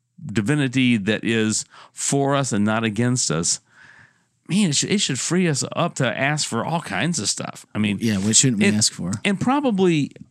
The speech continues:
Speaker 1: the whole concept we didn't talk about in this series, even though it was a little bit on prayer, the whole praying without ceasing thing is really an attitudinal life of, "Hey, God, I wanna talk to you about this."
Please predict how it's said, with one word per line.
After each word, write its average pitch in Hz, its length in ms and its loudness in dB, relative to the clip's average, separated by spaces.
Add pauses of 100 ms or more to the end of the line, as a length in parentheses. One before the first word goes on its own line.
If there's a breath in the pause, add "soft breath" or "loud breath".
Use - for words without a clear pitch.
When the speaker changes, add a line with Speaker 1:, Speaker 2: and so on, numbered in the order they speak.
(200)
Speaker 1:
the 139 220 0
whole 185 200 2
concept 156 340 0
we 131 80 4
didn't 127 160 2
talk 123 180 2
about 110 180 2
in 101 100 2
this 123 160 2
series, 101 460 2
even 104 160 4
though 101 120 4
it - 80 -2
was 95 120 0
a 98 40 -2
little 101 100 4
bit 92 140 2
on 92 100 0
prayer, 131 500 0 (460 loud breath)
the 131 140 0
whole 143 160 4
praying 143 400 2
without 110 320 2
ceasing 101 560 2
thing 87 360 0
is 131 220 0
really 214 320 2
an 123 140 -2 (120)
attitudinal 156 880 0
life 113 380 0
of, 107 320 -2 (800 loud breath)
"Hey, 170 140 0
God, 120 200 0
I 139 60 -2
wanna 143 160 0
talk 139 220 0
to 139 60 2
you 160 60 4
about 104 300 -2
this." - 320 -6